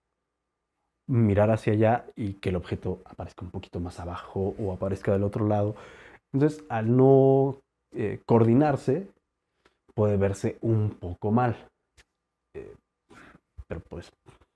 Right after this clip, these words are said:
así pasa, chavos, así pasa. Pero también aquí hay otro punto que se debe defender. Bueno, también recordemos que originalmente en El pájaro loco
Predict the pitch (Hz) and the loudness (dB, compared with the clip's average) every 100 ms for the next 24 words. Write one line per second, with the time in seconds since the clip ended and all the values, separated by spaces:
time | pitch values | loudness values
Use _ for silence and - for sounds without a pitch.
0 | _ _ _ _ _ _ _ _ _ - | _ _ _ _ _ _ _ _ _ -16
1 | 107 - - 196 196 190 - 123 135 - | -14 -12 -10 -10 -8 -8 -6 -8 -8 -16
2 | - 101 - 117 - 190 - _ _ _ | -16 -14 -10 -10 -6 -8 -10 _ _ _
3 | _ _ _ _ _ _ _ _ _ _ | _ _ _ _ _ _ _ _ _ _
4 | _ _ _ _ _ - 175 - - 196 | _ _ _ _ _ -20 -20 -16 2 4
5 | 190 175 - _ - - - - 120 110 | 4 2 -4 _ -20 -20 -20 -2 0 4
6 | 117 117 - - 98 - 120 - 107 107 | 4 4 0 -6 -6 -2 -4 0 2 2
7 | 107 117 - 123 120 120 - 127 - - | 2 2 4 4 4 0 4 2 2 -10
8 | - 98 98 98 101 95 - 101 123 123 | -2 0 2 2 2 0 0 0 4 4
9 | - _ - 170 - - - - 135 170 | 2 _ 2 2 2 -12 -12 0 6 8
10 | 220 202 226 190 175 180 180 185 - 156 | 6 6 4 6 8 8 6 2 0 -2
11 | - - _ _ 120 117 - 175 220 170 | -2 -20 _ _ 0 0 2 2 6 6
12 | 151 151 - 104 92 85 85 - 185 208 | 6 2 0 -4 -6 -6 -8 -4 0 4
13 | 196 185 196 | 4 4 -2